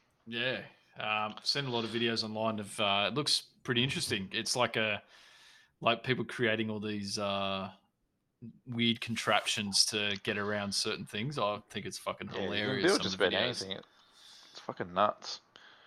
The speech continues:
Speaker 2: This thing's
Speaker 1: I
Speaker 2: some
Speaker 1: saw a
Speaker 2: dude built a
Speaker 1: guy
Speaker 2: spaceship.
Speaker 1: Yeah, <laughs> I saw a guy, he was trying to catch a horse, and he got absolutely fucking fed up with trying to catch his horse, that he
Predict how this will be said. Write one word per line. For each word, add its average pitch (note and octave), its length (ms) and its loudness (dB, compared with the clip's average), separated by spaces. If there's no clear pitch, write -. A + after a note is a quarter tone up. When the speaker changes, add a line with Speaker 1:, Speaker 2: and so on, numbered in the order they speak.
Speaker 2:
This - 160 -12
thing's C3+ 220 -6
Speaker 1:
I C3+ 40 6
Speaker 2:
some A#2 80 6
Speaker 1:
saw C#3+ 180 12
a C3+ 40 12
Speaker 2:
dude A#2+ 80 8
built B2+ 140 8
a - 40 12
Speaker 1:
guy B2 140 10
Speaker 2:
spaceship. G#2 680 2
Speaker 1:
Yeah, C#3 340 2
<laughs> - 120 -10
I C#3 200 -6
saw C3 320 0
a B2+ 60 2
guy, A2+ 360 0
he A2+ 120 -4
was G#2+ 180 -4
trying A2 200 -2
to G#2+ 60 -4
catch G#2 280 -2
a F2+ 60 -4
horse, G2 560 -6
and G#2+ 120 0
he A2 60 -4
got A2 160 -4
absolutely A2+ 760 0
fucking G2+ 360 -4
fed G#2 240 -4
up G2+ 140 -2
with G#2 100 -12
trying G#2 220 -4
to G2 80 -2
catch - 280 -4
his G2+ 160 -6
horse, G#2 360 -2
that G2+ 120 -2
he G2+ 140 -6